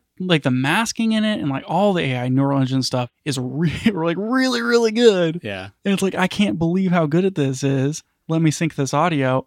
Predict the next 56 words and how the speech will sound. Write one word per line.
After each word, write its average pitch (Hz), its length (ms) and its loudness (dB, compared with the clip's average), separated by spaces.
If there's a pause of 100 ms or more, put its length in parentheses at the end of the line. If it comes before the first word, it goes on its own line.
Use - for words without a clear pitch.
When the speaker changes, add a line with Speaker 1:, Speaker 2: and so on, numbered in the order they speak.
Speaker 1:
Oh, 135 140 0
wow, 131 240 -2
that, 131 180 -6 (200)
that 127 160 -8
totally 131 260 -6
failed." 127 280 -4 (360)
Speaker 2:
<laughs> 151 100 -6 (440)
Speaker 1:
It's, - 140 -10
it's 185 160 -6
frustrating. 131 480 -2
Speaker 2:
Yeah. 92 220 -10 (120)
Speaker 1:
But, 156 160 2
Speaker 2:
Maybe, 123 140 2
Speaker 1:
uh, 110 60 -8
Speaker 2:
maybe 131 240 0
Resolve 117 320 0
nineteen 107 360 -4
will 92 100 -8
solve 92 240 -8
that 90 140 -10
one. - 100 -4
Speaker 1:
man, - 60 -8
I 170 120 0
mean, 214 100 4
like, 190 200 0
they're 214 120 0
working 165 340 -2
as, 131 120 -6 (120)
like, 202 160 -14
it 139 60 -12
feels 202 200 -2
like 185 200 2
they're 139 80 0
working 131 240 0
as 113 60 -10
fast 123 220 -6
as 120 40 -12
they - 140 -6
can 127 260 -4
to 120 60 -6
make 123 140 -6
Speaker 2:
Yeah. 101 80 -8
Speaker 1:
the 127 60 -6
software 123 380 -4
as 123 140 -10
good 127 260 -4
as 135 120 -10
it - 260 -20
can 123 160 -6
be. 127 260 -2
And 190 240 -6 (540)
it's 147 160 0
gotten, 180 420 2
like, 127 180 -2
just 160 260 0
from 131 440 0